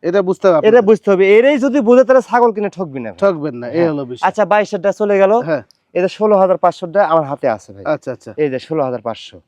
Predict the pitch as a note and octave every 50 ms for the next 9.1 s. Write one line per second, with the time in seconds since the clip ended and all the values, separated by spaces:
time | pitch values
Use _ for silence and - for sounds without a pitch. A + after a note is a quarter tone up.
0 | _ _ B2 C3 A2 - _ _ _ - C3 B2+ - C3 C3 C#3 C3+ C#3+ C#3+ D3
1 | D3 - D3+ B2 A2+ G2+ G#2 - C#3+ D3+ - - A2 F#2+ _ - D3 D3+ D3 D3+
2 | F3+ F#3 F#3 E3+ D#3+ D#3 B2+ D#3 C#3+ C3+ - - A#2+ A2+ D#3 D3+ C3 D#3+ G3 G3
3 | G3+ F#3+ F#3 - - - F3 - - G3 D#3+ C3+ - _ G#2 G2+ G#2+ G2 - F3+
4 | F3+ G#3 G#3+ G3 - - C3+ A#2+ - _ - C#3+ - - G2+ F2 - _ _ -
5 | B2+ A#2 B2+ D#3 E3 D#3 - - D3+ D3 C#3+ C3+ - - B2 D3 F3 F#3 F#3 E3
6 | F#3 E3+ E3+ F3 - D#3+ E3+ F3+ - - F3+ F#3 F#3 F#3+ F#3+ - - - - -
7 | D#3+ D#3+ D3+ C#3+ D#3+ D3+ C#3 B2 A#2 C#3 C3+ G2+ G2 - F#3 A3 G3 - - A#3
8 | A3 G3+ G3+ E3 F3+ E3 - G#3 G3+ G3 G3 - - A#3 B3 A#3+ G3+ - C3 C#3+
9 | D#3+